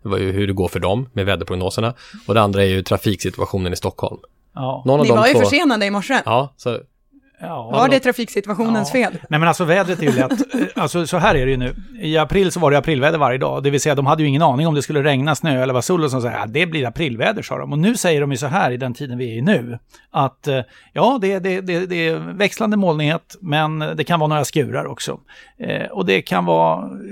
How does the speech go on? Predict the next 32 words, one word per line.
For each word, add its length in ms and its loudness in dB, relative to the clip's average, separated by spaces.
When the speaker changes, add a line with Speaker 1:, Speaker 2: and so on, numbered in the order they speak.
Speaker 2:
temperaturen 420 2
ska 120 0
sjunka 360 0
här 80 4
i 40 -2
Stockholmsområdet 640 -2
då, 120 -4
från 220 -4
tjugosju, 380 2
tjugoåtta 380 0
som 120 -6
vi 60 -2
hade 220 0
i 40 -2
helgen. 320 -4
Och 100 -8
så 80 -8
ska 140 -4
det 80 -2
ner 160 -2
på 100 -6
en 80 -4
fjorton 440 2
till 100 0
midsommarafton 680 0
ungefär. 360 -6
Och 180 -2
då 80 2
säger 160 2
de 40 -2
så 80 0
här, 100 0